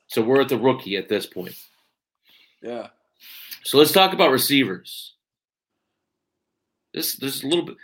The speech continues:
Speaker 1: and, and so mind you, I've got both of my quarterbacks, I've got both of my running backs, I've got two of my three receivers.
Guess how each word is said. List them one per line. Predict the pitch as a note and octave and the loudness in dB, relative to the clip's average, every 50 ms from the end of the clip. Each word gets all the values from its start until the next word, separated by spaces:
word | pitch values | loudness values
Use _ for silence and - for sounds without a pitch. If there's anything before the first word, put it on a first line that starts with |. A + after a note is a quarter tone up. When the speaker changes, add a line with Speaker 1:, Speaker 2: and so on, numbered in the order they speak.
| - | -2
Speaker 1:
and, | - D3 D3+ - | 2 2 2 4
and | D3+ D#3+ D3+ D3+ D3+ - | 4 4 4 2 0 2
so | - F3 E3 | 2 4 6
mind | F3+ F#3+ G3+ G#3 F3 A#2+ | 6 6 4 4 2 2
you, | B2 B2 B2 B2+ C3 B2 B2 - _ _ _ _ - | 0 0 0 0 0 -2 -6 -12 _ _ _ _ -8
I've | - A#2+ B2 | -6 -4 0
got | C#3 D3+ D#3 D#3+ D#3 | 4 4 4 4 6
both | E3 F3 F#3 F3+ | 4 4 4 2
of | G3+ | 2
my | G3 G3 F#3+ | 2 2 2
quarterbacks, | F#3+ - F3 E3 D#3+ D#3 - D#3 D3+ D3+ D3+ D3+ - - - - - - _ _ - - _ _ - | 0 0 -2 -2 0 0 2 4 4 4 2 -2 -6 -14 -16 -16 -18 -20 _ _ -20 -20 _ _ -6
I've | - - D3 - | -6 -4 0 0
got | B2 A2 G#2+ - | 0 0 0 2
both | A#2+ B2+ C#3+ D#3 F3+ | 2 2 2 2 0
of | E3+ | -2
my | E3+ F3 | -2 0
running | E3 D#3+ D3 C#3+ C#3 B2+ A#2 | 0 0 -2 -2 -2 -4 -4
backs, | G#2+ G#2 G2+ F#2+ G2 - - - - - - - - - _ _ _ _ _ _ _ _ _ | -4 -4 -4 -4 -6 -8 -10 -14 -16 -16 -16 -18 -20 -20 _ _ _ _ _ _ _ _ _
I've | - B2+ B2+ B2 | -2 -2 0 2
got | - C#3 A#2 A2 - - | 2 2 2 2 -2 -4
two | - E3+ F#3+ F#3 | -2 2 2 2
of | F3+ F3 | 2 4
my | E3 D#3 D3 | 2 0 0
three | G3 - C#3+ D3 C#3+ | 0 0 -2 -2 0
receivers. | C3+ B2+ B2+ - B2 A2+ G#2 F2+ F#2+ F#2 F2+ F2+ - - - - | -2 -2 -4 -4 -4 -4 -4 -4 -6 -8 -8 -10 -12 -14 -16 -16